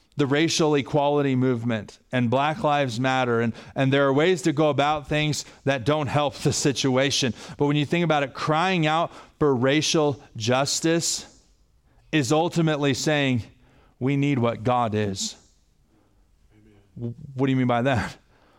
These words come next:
Well, God made everybody, didn't he? Diverse, different colors, different shapes, different sizes. In his crea-, i-, in his creativity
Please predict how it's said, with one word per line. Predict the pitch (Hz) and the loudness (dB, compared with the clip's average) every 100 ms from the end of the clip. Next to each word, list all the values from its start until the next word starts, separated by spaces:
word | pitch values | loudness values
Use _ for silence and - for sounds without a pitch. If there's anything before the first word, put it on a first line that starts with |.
| _ _ - | _ _ -10
Well, | 117 | -4
God | 139 147 117 | 0 0 0
made | 127 156 | 0 2
everybody, | 123 110 107 110 107 | 0 0 0 -2 -2
didn't | 110 117 | -2 -2
he? | 127 110 110 - - _ _ _ _ _ _ - | -2 -4 -10 -16 -20 _ _ _ _ _ _ -4
Diverse, | 131 123 110 127 147 - - - _ _ _ _ _ _ _ _ _ _ - | -2 0 2 2 2 -2 -6 -12 _ _ _ _ _ _ _ _ _ _ -4
different | 127 139 120 | 0 0 0
colors, | 147 143 147 120 | 0 2 0 0
different | 131 135 | -2 -2
shapes, | 117 147 139 127 | 0 2 0 0
different | 143 113 139 | -2 0 -2
sizes. | - 135 139 135 160 147 - - - _ _ - | 0 0 0 0 0 0 -4 -12 -20 _ _ -2
In | 147 | 0
his | 143 147 - - - | 2 2 0 -8 -12
crea-, | - 156 135 139 | -2 2 4 2
i-, | 156 160 160 180 165 | 0 -2 -4 -2 -2
in | 175 | 0
his | 151 147 110 | 2 0 -2
creativity | - - 165 180 180 165 135 - 170 190 160 202 208 202 | -12 -4 0 2 2 0 -2 0 2 2 2 2 2 -2